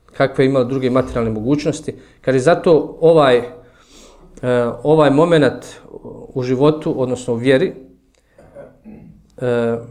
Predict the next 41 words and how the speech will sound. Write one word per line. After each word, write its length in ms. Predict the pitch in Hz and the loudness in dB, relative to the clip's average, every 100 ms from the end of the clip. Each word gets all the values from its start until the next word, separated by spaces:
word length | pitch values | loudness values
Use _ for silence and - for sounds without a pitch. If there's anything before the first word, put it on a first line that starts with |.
| - _ _ _ _ | -20 _ _ _ _
čini 300 | - 170 156 | -8 -2 -2
čovjeka 380 | 151 160 147 139 | 2 4 4 2
odvažnim 600 | 131 147 135 120 117 117 | 2 4 2 2 0 -4
i 40 | 110 | -4
hrabrim 600 | 123 135 160 160 156 139 | 0 2 2 2 0 2
i 80 | |
ne 120 | 139 139 | 2 4
osvrće 680 | 214 214 226 - 190 170 | 4 2 -4 -2 0 0
se, 360 | - - 151 - - _ _ _ _ - | -2 -2 -4 -4 -16 _ _ _ _ -2
ne 140 | 131 | 2
osvrće 580 | 175 202 226 - 185 160 | 4 2 -2 -4 0 0
se 240 | 151 139 | 0 -2
na 400 | 123 156 226 - - _ _ _ _ _ _ _ _ _ | 0 2 0 -4 -16 _ _ _ _ _ _ _ _ _
ono 300 | 156 180 170 | 2 4 4
što 200 | - 160 | 2 -2
bi 140 | 151 156 | 2 4
ljudi 340 | 214 196 160 | 4 4 4
mogli 340 | 165 202 156 | 4 4 2
da 160 | 139 135 | 0 -2
mu 140 | 127 | -2
naprave, 640 | 127 165 170 180 151 143 123 | 0 0 0 -2 0 0 0
da 140 | 123 | -4
mu 160 | 117 117 | -6 -2
naprave 380 | 147 147 160 | -2 0 -2
spletku, 600 | 143 - 160 156 - - - - - | -2 0 0 0 -6 -12 -12 -20 -8
nego 240 | 131 131 190 | -4 2 2
on 80 | |
uradi 280 | 180 185 147 | 4 2 2
sve 180 | 147 170 | 0 -4
što 140 | 156 | -2
je 40 | 151 | 0
u 20 | |
njegovim 200 | 151 139 | 0 0
mogućnostima 760 | 131 151 151 156 - 131 113 - _ _ 135 | 0 -2 -4 -10 -8 -10 -10 -18 _ _ -6
i 40 | |
onda 120 | 127 | -6
kaže: 280 | 127 139 123 | -2 -2 -2
"Bismillah, 520 | 113 - 143 127 120 123 | -6 -6 -2 0 -2 -2
tevekkeltu 420 | 123 123 113 113 | -4 -2 -6 -4
ala 120 | 110 | -4
Allah." 220 | 110 104 | -4 -8